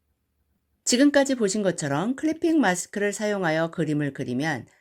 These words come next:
오브젝트와 오브젝트가 서로 맞닿을 경우 불필요한 부분을 숨겨서 경계를 깔끔하게 표현해 매우 효율적입니다. 또한 클리핑 마스크는 일러스트레이션 작업 과정에서 매우 중요한 기능입니다.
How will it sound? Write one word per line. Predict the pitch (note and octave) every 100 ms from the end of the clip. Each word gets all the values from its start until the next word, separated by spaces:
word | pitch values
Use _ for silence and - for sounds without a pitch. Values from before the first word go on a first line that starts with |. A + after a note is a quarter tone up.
| _
오브젝트와 | - E3+ G3 G#3+ F#3 - C3+ E3+ A#3+ -
오브젝트가 | E3+ E3+ F3+ - C3+ D#3 D3
서로 | - B3 C4 C4+
맞닿을 | D#3 C3 - E3+ F3
경우 | E3+ B2 C3 C#3+ A2 - _ _
불필요한 | - G#3 B3+ B3 B3 A#3+
부분을 | E3+ D#3+ E3
숨겨서 | E3+ B3 A#3 E3+ E3 C3 F3+ C4 _ _
경계를 | - E3+ F3+ E3+ G3 A#3
깔끔하게 | C4 C#4 C#4 A#3+ F3+ F#3
표현해 | F#3 E3+ C#3+ F3
매우 | G3+ B2+ C3+ D#3+
효율적입니다. | F3 A#3+ C4+ C4+ E3 C#3+ B2 - - - _ _ _ _ _ _ _ _ _ _ _ _ _ _
또한 | - C4+ F3 A3+ C#4
클리핑 | - D#4 D#4 D4 G#3+
마스크는 | D#3+ - - D#3+ F#3 A#2 -
일러스트레이션 | E3+ G3+ A#3+ - A3 G3 G#3
작업 | G3+ D3 F#3
과정에서 | F#3+ D#3 C3+ C3 - E3+ C#3+
매우 | B2 C3+ F3+ A3
중요한 | - D3+ D3 D3 F#3 G#3+
기능입니다. | F#3 E3+ F3 C3+ A2+ - -